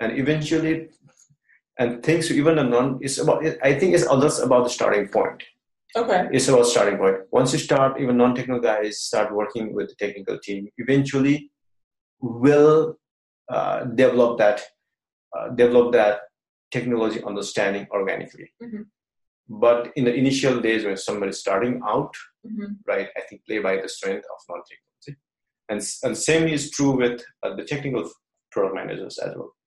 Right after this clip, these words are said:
Speaker 1: It will be easier for them to start working with the engineering team because that's so easier, because that's, that comes organically.
Speaker 2: Yep.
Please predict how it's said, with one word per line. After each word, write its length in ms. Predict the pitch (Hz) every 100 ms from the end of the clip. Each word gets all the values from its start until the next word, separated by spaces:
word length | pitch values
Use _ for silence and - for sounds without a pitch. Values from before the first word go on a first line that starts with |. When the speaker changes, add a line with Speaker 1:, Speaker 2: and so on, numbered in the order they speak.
| _ _ _ _
Speaker 1:
It 120 | 143 143
will 120 | 156
be 200 | 165 143
easier 300 | 131 147 143
for 200 | - 120
them 120 | 120
to 20 | 117
start 360 | - 113 113
working 440 | 107 107 - 110 104
with 220 | 98 -
the 180 | 107 -
engineering 380 | 107 101 98 95
team 180 | 113
because 240 | 101 95 92
that's 240 | 90 -
so 100 | -
easier, 380 | 107 98 98 -
because 220 | - -
that's, 160 | - -
that 120 | - -
comes 460 | - - - - -
organically. 500 | 101 104 - - - -
Speaker 2:
Yep. 240 | - -